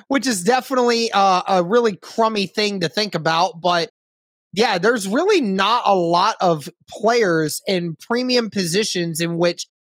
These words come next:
the Indianapolis Colts really need them. Uh, your top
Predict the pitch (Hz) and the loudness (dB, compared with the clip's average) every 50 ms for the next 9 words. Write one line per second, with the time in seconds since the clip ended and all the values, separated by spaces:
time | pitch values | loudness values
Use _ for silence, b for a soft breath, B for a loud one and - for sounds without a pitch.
0 | _ _ - 175 180 - - 220 226 247 262 247 240 233 226 220 208 - 196 185 | _ _ -8 -8 -8 -6 -2 -4 -2 -2 0 0 0 0 0 -2 -4 -2 -4 -4
1 | 160 - - - 202 208 202 - - - - 147 147 185 196 185 170 151 143 139 | -4 -4 -2 0 2 2 2 0 -4 -10 -10 -4 -2 0 0 0 0 -2 -4 -6
2 | 135 156 196 247 277 208 156 135 147 143 117 101 - _ _ _ _ _ _ _ | -4 -2 0 0 0 -2 -2 -4 -6 -6 -6 -8 -12 _ _ _ _ _ _ _
3 | _ - - 175 170 170 170 165 170 196 196 175 - - 208 226 233 214 - | _ -6 -4 -2 0 0 0 0 0 0 0 -2 -2 -2 0 2 2 0 -2